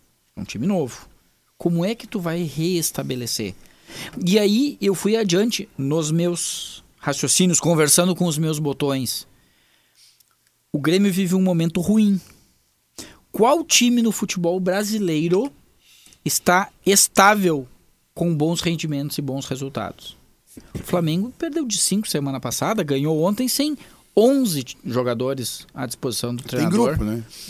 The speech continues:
Speaker 2: Tem
Speaker 1: O
Speaker 2: grupo.
Speaker 1: São Paulo tinha ganho ali atrás, perdeu ontem, fazendo um jogo horroroso. O Inter dá uma embaladinha e recua. O Atlético do Sampaoli faz grandes jogos, daqui a pouco perde jogos para os times que estão lá embaixo na tabela.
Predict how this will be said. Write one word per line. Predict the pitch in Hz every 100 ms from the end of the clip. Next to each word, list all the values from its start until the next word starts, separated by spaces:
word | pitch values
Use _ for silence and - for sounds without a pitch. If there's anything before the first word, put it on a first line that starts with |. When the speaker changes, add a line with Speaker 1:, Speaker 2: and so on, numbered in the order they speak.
| -
Speaker 2:
Tem | 131
Speaker 1:
O | 143
Speaker 2:
grupo. | 151
Speaker 1:
São | 190
Paulo | 170 190 247
tinha | 233 233 202
ganho | 190 202
ali | 185
atrás, | 180 - 185 -
perdeu | 349 320 339 262
ontem, | 214 262 233 170
fazendo | - 165 196
um | 202
jogo | 165 208
horroroso. | 220 185 151 190 196 139 - - - -
O | 180 202
Inter | 285 320 269
dá | 202
uma | 202 202
embaladinha | 190 190 190 156 214 294 - -
e | 214
recua. | 214 - 196 240 160 101 - -
O | 160
Atlético | 165 165 180 240 - - 185
do | 160
Sampaoli | 170 156 151 151 226
faz | 208 208 185
grandes | 180 190 208 170
jogos, | 160 220 269
daqui | 330
a | 269
pouco | 269 220
perde | - 202 190 156
jogos | 143 208 220
para | 269
os | 277
times | - 277
que | -
estão | 233 202
lá | 220
embaixo | 240 160 208 - - 120 - _ _ -
na | 131
tabela. | 123 113 127 156